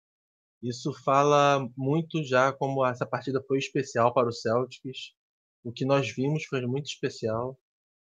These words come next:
E como você falou, sem Jaylen Brown, que era o nosso cestinha nos pla-, na, nos playoffs até aqui. E mesmo assim, o Celtics foi lá e pegou um time que já tava descansado há quase sete dias.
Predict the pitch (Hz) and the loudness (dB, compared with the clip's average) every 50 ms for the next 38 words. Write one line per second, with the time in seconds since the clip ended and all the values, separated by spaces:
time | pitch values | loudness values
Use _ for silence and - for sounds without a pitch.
0 | _ _ _ _ _ _ _ - 143 151 156 160 160 - 180 190 185 190 190 220 | _ _ _ _ _ _ _ -10 -6 -4 -4 -4 -2 -2 0 0 0 -2 -2 -2
1 | - - 240 240 220 202 160 - 156 160 160 - 170 180 196 190 160 147 143 139 | 2 4 4 4 4 2 2 2 2 2 4 4 4 4 4 4 4 6 6 6
2 | 135 120 120 - - - 120 120 117 120 117 117 117 - 123 127 127 131 127 131 | 4 2 0 -6 -8 -6 -4 -4 -2 -2 -2 -2 -4 -2 0 2 2 2 4 2
3 | 135 135 - - - 156 147 - - 151 135 - - - 156 147 151 156 160 160 | 2 0 0 -2 -4 -4 -4 -2 -2 -2 -2 -2 -2 -2 0 0 2 2 2 0
4 | 156 156 - - 143 131 - 139 131 127 123 127 123 120 117 120 120 - - 143 | -2 -4 -4 -2 -2 -2 -2 -4 -4 -2 -2 -2 -2 -2 -4 -4 -6 -4 0 2
5 | 131 123 123 131 131 - 139 139 135 - 160 156 156 - - 123 117 120 117 - | 4 6 4 4 2 2 0 0 2 2 2 0 0 -2 -4 -4 -4 -4 -6 -10
6 | _ _ _ _ _ _ _ _ _ _ _ _ _ _ _ _ _ _ _ - | _ _ _ _ _ _ _ _ _ _ _ _ _ _ _ _ _ _ _ -8
7 | 127 131 139 143 151 165 160 147 - - 147 151 151 143 - - 143 139 139 139 | -4 0 0 0 2 2 0 0 0 -2 0 0 0 0 0 2 2 2 2 0
8 | - - - - - - 143 123 120 120 120 131 147 156 160 160 _ _ _ - | -4 -10 -12 -8 -4 0 0 2 4 4 4 4 2 2 0 -4 _ _ _ -14
9 | 123 123 - 135 131 127 147 151 147 - - 156 147 147 143 - 135 - 135 131 | -8 -2 0 2 2 4 2 0 0 -2 -2 -2 -2 -2 -2 -4 -2 -2 -2 -2
10 | 143 123 - - - 143 131 - 139 127 127 123 - 135 131 131 131 135 127 123 | -2 -6 -6 -4 -4 -2 0 0 0 0 0 2 4 4 4 4 2 -2 -6 -2
11 | - 147 151 151 - 143 113 - 123 131 143 143 143 - - - - - | 0 2 2 0 -2 -8 -8 -6 -4 -2 -2 -4 -4 -6 -8 -8 -10 -12